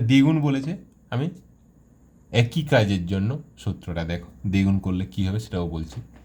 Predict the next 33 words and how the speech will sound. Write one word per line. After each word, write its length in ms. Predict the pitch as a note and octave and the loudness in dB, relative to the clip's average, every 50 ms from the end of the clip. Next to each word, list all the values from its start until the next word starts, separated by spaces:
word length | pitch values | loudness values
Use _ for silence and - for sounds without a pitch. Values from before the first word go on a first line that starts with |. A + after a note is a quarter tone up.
| - - - - - - - _ _ - - - - - | -20 -20 -20 -20 -20 -20 -20 _ _ -20 -20 -20 -12 -6
আমি 140 | C3 C3 C#3+ C#3+ A#2+ | -2 0 0 2 4
দ্বিগুণটা 400 | A2+ A#2+ A#2+ B2 C3 C3 B2+ E3 F#3 F#3 - - G#2+ | 4 4 6 4 2 0 0 -2 -4 -4 -6 -10 -2
বাদ 180 | F#2 F#2 F2 E2 | -2 0 0 0
দিচ্ছি 260 | E2 E2 E2 - - D#2 | -2 -6 -6 -8 -12 -12
এখন। 200 | D2 D2 E2+ - G2+ G#2+ - - _ _ | -12 -10 -12 -12 -12 -14 -18 -20 _ _
আমাকে 300 | - F2+ F#2+ F#2+ G2+ A#2 | -6 -4 -4 -2 -2 -4
ষাট 280 | A2+ - - G2 F2+ F2 - - | -4 -2 -2 -2 -2 -2 -4 -4
দিনে 220 | G#2 G#2+ G#2+ A2+ A#2+ - - - - - _ _ _ _ - - | -2 0 2 2 0 -2 -6 -12 -20 -20 _ _ _ _ -12 -4
যে 100 | G#2+ A2 - | -4 -4 0
কাজটা 380 | - F#2 F#2+ F#2+ - - A2 G#2+ | 2 2 2 2 0 -4 -4 -2
করেছিল 360 | - G#2+ G#2+ G#2 - C3+ D3+ F#3 G3 - - | -2 -2 -2 -2 -2 -2 -4 -4 -4 -6 -2
আটজন 400 | F2+ F2+ F2+ F2+ F2+ G2+ G#2+ G#2+ G#2 | -2 0 0 0 -2 -2 0 0 -2
পুরুষ 280 | - A2+ A2+ A#2+ A#2 - | -2 -2 -2 -2 -2 -4
ও 40 | B2+ A#2 | -6 -8
সাতজন 440 | - - G2+ F2 F2 F2+ G#2+ A2 A2 | -4 -6 -6 -6 -4 -4 -2 -2 0
মহিলা 320 | A2 G#2 G#2 G#2 G#2+ A2+ | 0 0 0 0 0 0
মিলে, 200 | A2 A#2 B2 D3+ D3 - - | 0 0 -2 -2 -6 -8 -2
ওই 160 | A2+ A#2+ C3 A#2+ | 0 0 0 0
কাজটা 380 | - D3 C3 B2 A#2 - D3 C#3+ | 0 -2 -2 -2 -2 -4 -6 -6
করতে 300 | - C#3+ - - - E3+ E3 - | -4 -6 -8 -6 -6 -8 -6 -4
কত 180 | - F#2+ E2+ - | -4 -4 -4 -4
সময় 320 | D#2+ - D#2+ D2+ D2+ D2+ | -8 -8 -8 -8 -6 -6
লাগবে, 280 | D#2 D#2+ D#2+ D#2+ - A#2+ A2+ - _ _ _ - | -8 -8 -8 -10 -10 -12 -14 -14 _ _ _ -8
আমি 140 | - F#2+ F#2 | -6 -4 -4
ওটা 200 | E2+ E2 - D#2 | -2 -4 -6 -8
করছি। 360 | - - F#2+ - - - - - - - _ - - - _ _ - - - _ - - _ _ - - - _ - _ _ _ _ _ | -8 -10 -12 -14 -14 -20 -20 -20 -20 -20 _ -20 -20 -20 _ _ -20 -20 -20 _ -20 -20 _ _ -20 -20 -20 _ -20 _ _ _ _ _
আগে 260 | - G2+ A2 A#2 C#3 F3+ - - - _ _ _ - | 2 2 4 4 2 -2 -4 -8 -16 _ _ _ -20
ষাট 260 | - - C3+ C3 B2 B2 C3 | -4 0 0 0 0 2 0
দিন 100 | D3+ D3+ | 2 2
লেগেছিল, 380 | D3 D3+ D3+ D3+ C#3+ - D#3+ F3+ - - - _ - | 4 4 2 0 0 -2 -4 -6 -6 -8 -16 _ -6
তাহলে 200 | G#2+ G#2+ B2+ F3 - - _ _ _ _ | -4 -4 -4 -6 -8 -12 _ _ _ _
ষাটটা 500 | - - - A2 G2+ - - - - G#2 G2+ | -20 -4 -2 -2 -2 -2 -6 -6 -4 -2 0
আমি 120 | A#2+ E3 | 0 -2